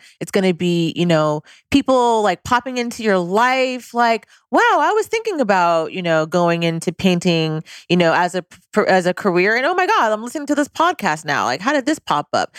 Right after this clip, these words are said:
You know, there are, like, little signals and signs that we get along the way, and it's up to us to listen to them. If we don't, and if there's that malalignment within,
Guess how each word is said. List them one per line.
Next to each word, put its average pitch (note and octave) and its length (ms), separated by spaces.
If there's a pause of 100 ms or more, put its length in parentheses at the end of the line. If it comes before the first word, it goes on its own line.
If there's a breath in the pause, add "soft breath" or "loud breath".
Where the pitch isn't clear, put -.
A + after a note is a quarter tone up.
(120 loud breath)
You E4 80
know, E4+ 120
there E4+ 140
are, E4+ 60
like, D4 180
little D4+ 540 (140 soft breath)
signals C4+ 560
and A3+ 120
signs A#3+ 460
that G#3 180
we G3+ 80
get G#3+ 200
along F#3+ 320
the F3+ 80
way, G#3+ 340 (240 loud breath)
and C#4+ 140
it's E4 160
up E4 140
to - 140
us C4 140
to D4 120
listen D4 280
to C4 80
them. G#3 160
If G#3+ 160
we B3 140
don't, B3 500 (340 loud breath)
and A#3+ 140
if B3 140
there's C4+ 300
that A#3+ 340
malalignment A3+ 1000
within, F#3 840